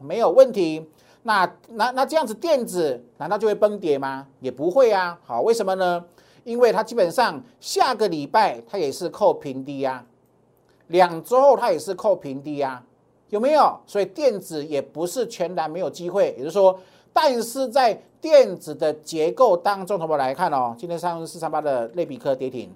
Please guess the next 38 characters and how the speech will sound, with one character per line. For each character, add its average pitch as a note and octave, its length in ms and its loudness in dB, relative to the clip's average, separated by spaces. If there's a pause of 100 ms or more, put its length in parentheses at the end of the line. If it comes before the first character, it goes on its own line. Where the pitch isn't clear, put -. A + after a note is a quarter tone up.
(800)
好， D#3+ 320 -2 (520)
涨 A3 460 2
多 D#4+ 400 10
的 B3+ 280 6 (120)
类 C4 220 6
比 D3 300 -8
科 G#3+ 380 0
为 C4 180 8
何 F3+ 160 0
会 G3+ 140 -2
跌 E3 180 -4
停？ B2 420 -6 (380)
答 C3+ 120 -8
案 D#3 140 -8
呼 D#3+ 160 -6
之 D3+ 160 -8
欲 C3+ 120 -8
出 A#2+ 180 -10
啊， G#2+ 160 -6 (460)
有 E3+ 80 -6
没 A3+ 80 0
有？ A3+ 160 2
你 E3+ 80 -12
看 A#3 160 0
哦， F3+ 200 4 (440)
电 D4+ 340 6
子 A3 300 2
指 F3 280 -4
数 A#3 380 2 (180)
未 C4+ 380 0
来 E3 240 -2
它 G3 140 -8
也 G#3+ 140 0
不 - 160 -8
是 F#3+ 100 -6
扣 A#3 220 -2
高 D3 260 -4
的， C#3+ 240 -6